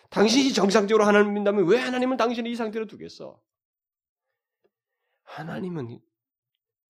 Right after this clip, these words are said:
야, 그건 신념이다, 신념. 당신이 믿는 하나님이 있다면 어디가 있니? 이런 말을 하는 사람은 모두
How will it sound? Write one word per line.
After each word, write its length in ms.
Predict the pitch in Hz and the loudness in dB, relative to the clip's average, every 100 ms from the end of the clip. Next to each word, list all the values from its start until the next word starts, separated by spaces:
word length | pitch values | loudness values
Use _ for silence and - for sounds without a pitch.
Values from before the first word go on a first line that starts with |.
| _ _ | _ _
야, 120 | _ _ | _ _
그건 200 | - 123 | -20 -20
신념이다, 680 | 110 - 139 156 127 - - | -16 -12 -10 -10 -12 -16 -20
신념. 400 | - 123 120 - _ _ _ _ _ _ _ _ _ _ _ _ _ _ _ _ _ _ _ _ _ _ | -20 -20 -20 -20 _ _ _ _ _ _ _ _ _ _ _ _ _ _ _ _ _ _ _ _ _ _
당신이 540 | - 98 95 92 90 85 | -18 -16 -12 -12 -12 -12
믿는 320 | 92 90 82 | -12 -12 -12
하나님이 420 | - 101 95 82 | -16 -16 -18 -18
있다면 260 | - - - | -20 -20 -18
어디가 300 | 110 139 - | -14 -14 -16
있니? 360 | 76 80 101 _ _ _ _ _ _ _ _ _ _ _ _ _ _ _ _ _ _ _ _ _ _ _ - | -20 -20 _ _ _ _ _ _ _ _ _ _ _ _ _ _ _ _ _ _ _ _ _ _ _ _ -16
이런 220 | 90 87 | -12 -10
말을 240 | 82 76 80 | -10 -12 -14
하는 200 | 80 78 | -14 -18
사람은 480 | 80 80 80 80 76 | -18 -18 -20 -20 -18
모두 760 | 85 117 139 139 143 143 139 | -18 -14 -10 -10 -10 -12 -14